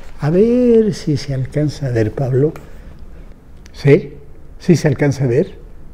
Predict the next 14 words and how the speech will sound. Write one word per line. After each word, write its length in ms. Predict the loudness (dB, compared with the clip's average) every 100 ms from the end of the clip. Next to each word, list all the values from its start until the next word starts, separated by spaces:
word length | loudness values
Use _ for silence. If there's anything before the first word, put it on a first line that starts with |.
| -16 -16 -2
el 160 | 2 4
arco 260 | 4 4
iris? 300 | 4 4 -2 -14 -18 -20 -20 -20 -20 -16 -8
Apareció 520 | 0 2 2 2 0
ese 180 | 0 -4
arco 320 | -6 -2 -2
iris, 320 | -2 -4 0
lo, 160 | 2 2
lo 240 | 2 0
retrató 420 | -2 -2 -2 0
Rodrigo 480 | 2 2 4 4 4
García, 540 | 0 -2 -4 -4 -4 -6 -16 -18 -18 -18
su 320 | -18 2 4
hijo, 260 | 4 0